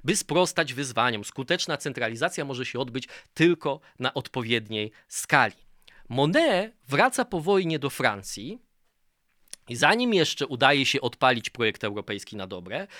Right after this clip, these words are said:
zostaje szefem komisariatu do spraw planowania w rządzie francuskim. E, i stwarza plan Moneta. Jakie on ma założenia? Oparty był na centralnym plan-, na centralnym planowaniu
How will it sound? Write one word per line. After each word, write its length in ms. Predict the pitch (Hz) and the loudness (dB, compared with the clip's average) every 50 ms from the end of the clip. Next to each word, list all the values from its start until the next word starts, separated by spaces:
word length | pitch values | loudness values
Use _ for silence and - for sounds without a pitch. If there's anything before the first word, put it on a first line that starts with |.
| - - - - | -18 -18 -18 -12
zostaje 360 | - 139 143 - 240 233 214 | -8 -6 -2 0 2 2 2
szefem 340 | 190 - 233 220 - 226 214 | 2 0 0 0 0 -2 -2
komisariatu 640 | - - 170 165 156 - 160 143 151 160 - - 160 | -2 -4 -4 -4 -2 -2 -2 0 0 0 0 -2 -6
do 100 | 135 131 | -10 -10
spraw 420 | - - - 120 120 120 - - | -10 -6 -2 0 0 0 -2 -6
planowania 720 | - _ - 113 107 107 110 104 101 101 92 87 87 82 - - | -18 _ -8 -6 -4 -4 -4 -4 -6 -6 -8 -10 -14 -18 -20 -14
w 60 | - | -8
rządzie 300 | 117 120 120 120 110 110 | -4 -4 -2 -2 -4 -6
francuskim. 640 | - - 165 147 - - 117 - - - - - - _ - - - - - _ - - _ _ _ _ _ _ _ _ _ _ _ _ - | -4 -4 -6 -6 -6 -8 -10 -12 -12 -16 -20 -20 -20 _ -20 -20 -20 -20 -20 _ -20 -20 _ _ _ _ _ _ _ _ _ _ _ _ -6
E, 420 | - 107 110 107 107 104 101 110 - _ _ _ _ - | -2 0 0 0 0 -2 -4 -6 -10 _ _ _ _ -4
i 240 | 165 190 226 269 269 | -2 -2 -2 -2 -4
stwarza 400 | - - - - 220 214 254 240 | -6 -4 0 2 2 2 2 -2
plan 260 | - - 170 170 175 | 0 2 2 2 2
Moneta. 600 | 185 185 185 196 190 160 113 - - - - - _ - _ - | 2 0 0 2 2 2 0 0 -4 -12 -16 -16 _ -20 _ -4
Jakie 240 | 147 165 170 - 185 | -2 -2 0 0 0
on 80 | 180 | 0
ma 120 | 175 170 160 | 0 0 0
założenia? 640 | 147 160 147 147 147 135 135 113 90 90 - - _ _ _ _ _ _ _ _ _ _ _ _ _ _ _ _ _ | 0 2 2 2 0 0 0 -2 -2 -4 -10 -20 _ _ _ _ _ _ _ _ _ _ _ _ _ _ _ _ _
Oparty 440 | - 131 - 185 220 233 240 - 247 | -6 -2 0 2 2 2 0 -4 -4
był 180 | 151 147 156 160 | -2 -2 0 0
na 120 | 160 147 | 0 -2
centralnym 640 | - - 156 151 - 117 110 104 101 107 113 131 151 - _ _ _ | -2 -4 -4 -4 -2 0 0 0 -2 -4 -6 -8 -10 -16 _ _ _
plan-, 340 | - 113 101 101 104 127 156 - _ _ _ _ _ _ | -4 -2 -2 -2 -4 -6 -10 -16 _ _ _ _ _ _
na 60 | - | -8
centralnym 640 | - - 160 139 139 - 107 101 98 104 113 127 - _ _ | -6 -4 -4 -4 -2 -2 -2 -2 -2 -4 -8 -10 -12 _ _
planowaniu 640 | - 127 123 131 147 143 143 170 147 120 95 85 | 0 2 4 4 6 8 8 8 8 6 2 -4